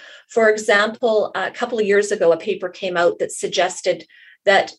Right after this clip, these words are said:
physicians recommend oral contraceptives to all girls competing in sport to reduce A C L injuries. And we don't believe that that's a realistic approach or even an ethical approach. So we need to challenge these misconceptions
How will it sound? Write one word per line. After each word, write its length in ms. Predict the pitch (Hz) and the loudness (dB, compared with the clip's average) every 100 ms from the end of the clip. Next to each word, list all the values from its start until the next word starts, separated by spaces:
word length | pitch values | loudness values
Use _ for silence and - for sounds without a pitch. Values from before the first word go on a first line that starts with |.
| _ | _
physicians 640 | - - 233 233 226 226 214 | -4 0 4 4 4 -2 0
recommend 600 | 208 208 202 190 185 170 | 0 0 -2 0 -2 0
oral 280 | 208 214 214 | 4 6 4
contraceptives 880 | - 202 202 202 - 190 - 165 - | 0 -6 -6 -6 -4 -2 -4 -6 -6
to 180 | 190 - - | -10 -4 2
all 320 | 208 233 226 | 4 4 4
girls 340 | 196 196 196 | 0 0 -2
competing 560 | - 185 - 196 185 175 | -8 -14 -10 -4 -4 -4
in 140 | 175 | -6
sport 420 | 170 - 175 147 | -6 -4 -4 -4
to 160 | - 175 | -8 -12
reduce 320 | 170 175 175 170 | -8 -8 -6 -6
A 80 | 165 | -6
C 180 | 160 | -4
L 120 | 160 165 | -2 -2
injuries. 420 | 160 143 - - - - - - _ | -4 -8 -10 -16 -20 -20 -20 -20 _
And 80 | 190 | 0
we 100 | 247 | 2
don't 220 | 311 285 | 2 0
believe 260 | 277 233 233 | 0 0 0
that 140 | 220 | 0
that's 480 | - 165 - - - _ - | 0 -2 -6 -14 -20 _ -12
a 160 | 160 - _ _ | -12 -12 _ _
realistic 520 | 185 220 220 233 - 302 | -2 0 2 2 0 -8
approach 460 | - 269 320 311 | -2 -2 0 0
or 320 | 214 190 170 - | 0 2 0 -2
even 180 | 208 202 | -4 -2
an 160 | 185 180 | -4 -4
ethical 400 | 165 - 165 160 | -8 -8 -6 -4
approach. 380 | 160 165 151 - | -2 -4 -6 -6
So 140 | - | -6
we 120 | 180 190 | -4 -4
need 180 | 214 | -4
to 400 | 208 190 170 160 - _ - | -2 -2 -2 -6 -12 _ -12
challenge 400 | - 254 277 269 | -2 0 2 0
these 200 | 247 240 | -2 -2
misconceptions 920 | 220 214 214 208 196 - - 180 175 | -4 -4 -8 -2 -2 -2 -4 -6 -8